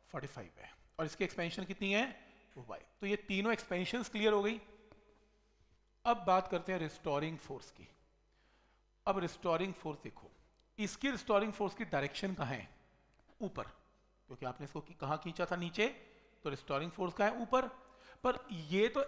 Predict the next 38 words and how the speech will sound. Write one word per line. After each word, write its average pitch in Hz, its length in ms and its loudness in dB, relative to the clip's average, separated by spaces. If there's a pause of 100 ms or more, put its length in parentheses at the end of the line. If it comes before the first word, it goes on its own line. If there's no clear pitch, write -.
ऐसे 190 260 6
एक्सपैंड 214 380 4
हुआ 170 120 2
है 151 80 4
ना, - 300 0
ऐसे, 170 300 4 (580)
तो 208 60 4
रिस्टोरिंग 196 500 4
फोर्स - 380 4 (260)
ऐसी। 202 280 -6 (1400)
और 170 160 2
ये 156 200 2
कहाँ 220 240 4
एक्सपैंड 220 420 2
हुआ 226 140 6
है? - 220 0 (420)
ये 208 180 6
एक्सपेंशन 190 600 -2
जो 214 120 0
है 208 100 6
इसकी 214 260 -2
वो 214 140 4 (880)
ऐसी 165 340 0
है, 180 120 0 (500)
तो 170 60 -2
इसकी 160 200 -2
रिस्टोरिंग 196 460 2
फोर्स - 340 2 (340)
ऐसी - 200 -12
है। - 120 -20 (600)
क्या 160 120 0
स्टेप 185 200 -4
समझ 180 200 -4
में 185 100 0
आ 180 100 8
रहा 180 120 4
है? - 140 -10 (600)
तो 180 60 2